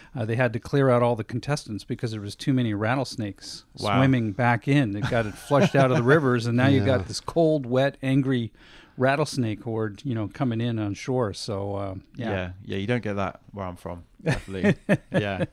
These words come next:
Speaker 2: Well, it's really great to meet you guys. I mean, I've been, uh, fanning out for years, really,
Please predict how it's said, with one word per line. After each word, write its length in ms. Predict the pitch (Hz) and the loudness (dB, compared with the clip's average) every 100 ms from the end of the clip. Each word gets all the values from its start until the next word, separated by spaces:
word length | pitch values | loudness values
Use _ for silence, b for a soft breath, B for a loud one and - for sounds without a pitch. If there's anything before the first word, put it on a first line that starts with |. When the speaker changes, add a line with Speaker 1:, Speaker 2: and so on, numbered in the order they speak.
| B 180 B | B -12 B
Speaker 2:
Well, 120 | 143 156 | 0 0
it's 120 | 190 | 2
really 120 | 185 | 2
great 220 | 170 156 | 2 -2
to 100 | - | -2
meet 160 | 143 139 | -6 -4
you 60 | 123 | -2
guys. 460 | 107 104 101 - - | -2 -2 -4 -10 -8
I 40 | |
mean, 140 | 110 113 | -4 -2
I've 220 | 113 - | -2 -4
been, 280 | 117 110 104 | -6 -4 -6
uh, 300 | 107 104 98 _ | -4 -4 -6 _
fanning 380 | - 120 113 110 | -6 -2 -2 -2
out 300 | 107 101 - - | -2 -4 -8 -14
for 140 | 107 | -10
years, 500 | 104 107 104 101 - - - | -6 -4 -6 -8 -16 -18 -6
really, 380 | 110 104 104 | -4 -2 -6